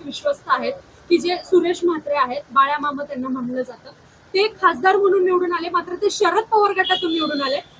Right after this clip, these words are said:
अजित पवार गटाचे तुम्ही असताना देखील तुम्ही विश्वस्त म्हणून शरद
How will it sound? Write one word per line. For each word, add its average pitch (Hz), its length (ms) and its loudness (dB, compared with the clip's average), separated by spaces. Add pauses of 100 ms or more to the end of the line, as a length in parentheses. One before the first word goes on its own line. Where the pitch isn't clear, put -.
अजित 320 240 6
पवार 427 280 4
गटाचे 415 360 0
तुम्ही 392 240 0
असताना 381 360 -2
देखील 381 360 0
तुम्ही 381 200 4
विश्वस्त 370 480 0
म्हणून 359 300 2 (260)
शरद 392 240 2